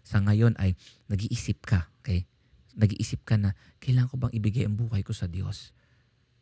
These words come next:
Wag na kaya. May inaalagaan ka ba na pasakit sa kalooban mo? Meron ka bang inaalagaan na guilt feeling sa puso mo? Meron ka bang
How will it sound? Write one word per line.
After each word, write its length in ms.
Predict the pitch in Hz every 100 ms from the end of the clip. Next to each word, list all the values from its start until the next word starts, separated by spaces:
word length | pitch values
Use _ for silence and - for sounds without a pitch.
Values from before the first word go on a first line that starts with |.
| _
Wag 160 | 104 101
na 80 | 98
kaya. 240 | 101 95 -
May 240 | 123 175
inaalagaan 640 | 165 139 135 123 117 113 113
ka 80 |
ba 240 | 107 95 90 _ _ _ _ _ -
na 300 | 113 107 104
pasakit 560 | - - 110 107 101
sa 160 | - -
kalooban 480 | 104 101 101 95 90
mo? 160 | 85 - _
Meron 320 | 127 135 139
ka 80 | 139
bang 180 | 127 127
inaalagaan 800 | - 127 - 120 120 113 113 113
na 20 |
guilt 380 | 110 113 117 - -
feeling 400 | 131 127 110 101
sa 160 | - -
puso 400 | 110 104 - 98
mo? 220 | 92 90 - -
Meron 320 | - 131 139 135
ka 80 |
bang 240 | 131 127